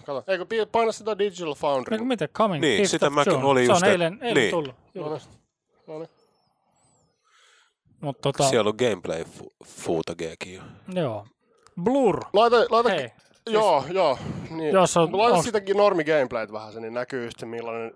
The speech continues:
Speaker 1: et kun siinä on tiimit.
Speaker 2: Joo, siis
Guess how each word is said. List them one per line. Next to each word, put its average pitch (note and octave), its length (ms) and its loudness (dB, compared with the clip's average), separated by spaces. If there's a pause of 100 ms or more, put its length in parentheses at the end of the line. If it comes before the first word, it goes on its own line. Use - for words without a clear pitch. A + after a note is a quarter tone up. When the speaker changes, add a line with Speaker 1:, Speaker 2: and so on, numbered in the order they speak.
(100)
Speaker 1:
et A#2 100 -16
kun - 80 -20
siinä A#2+ 160 -12
on G#2+ 100 -20
tiimit. B2 460 -14 (3500)
Speaker 2:
Joo, D#3+ 160 0
siis A#2+ 200 -6